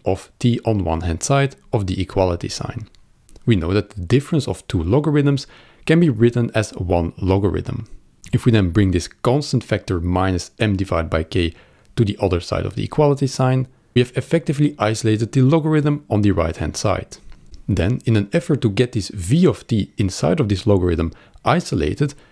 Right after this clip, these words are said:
we exponentiate both sides of this equation, because we know that e to the power of ln of x is equal to simply x.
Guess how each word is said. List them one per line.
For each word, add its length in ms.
we 140
exponentiate 920
both 240
sides 440
of 160
this 160
equation, 640
because 300
we 80
know 180
that 240
e 180
to 120
the 80
power 400
of 140
ln 380
of 220
x 320
is 200
equal 340
to 140
simply 480
x. 440